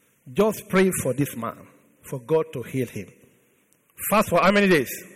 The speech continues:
I'm sure probably it's more than that. I can't remember exactly. Just be praying for who?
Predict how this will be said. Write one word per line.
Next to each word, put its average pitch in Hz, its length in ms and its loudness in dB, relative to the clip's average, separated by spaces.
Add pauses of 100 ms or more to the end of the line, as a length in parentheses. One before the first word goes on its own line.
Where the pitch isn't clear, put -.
(960)
I'm 131 140 -10
sure 170 160 0
probably 170 300 -2
it's - 100 -12
more 151 100 -6
than 123 140 -4
that. 127 140 -2
I 120 80 -4
can't 143 200 -8
remember 127 280 -6
exactly. 110 480 -10 (1160)
Just 240 300 0
be 202 100 2
praying 226 340 2
for 190 100 4
who? 254 260 4